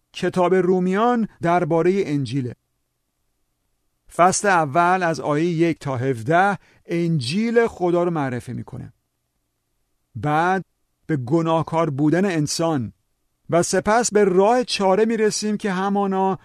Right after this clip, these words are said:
مرگ و قربانی بی‌نظیر عیسی مسیح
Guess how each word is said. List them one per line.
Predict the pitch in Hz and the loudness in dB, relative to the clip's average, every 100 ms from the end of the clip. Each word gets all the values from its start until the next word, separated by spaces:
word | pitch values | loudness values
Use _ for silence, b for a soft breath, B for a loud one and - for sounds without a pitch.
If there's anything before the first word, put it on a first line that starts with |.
| b b | b b
مرگ | 147 165 180 185 151 151 | -4 -2 0 -2 -4 -6
و | 151 | -4
قربانی | 127 143 135 143 143 170 170 | 0 0 0 -2 -2 0 0
بی‌نظیر | 110 147 151 143 139 127 147 214 185 127 | 0 -2 0 0 0 -2 -2 0 2 0
عیسی | 107 - 156 151 - 214 233 | -4 -6 -4 -2 0 0 2
مسیح | 214 196 - 208 | 0 -2 -2 -2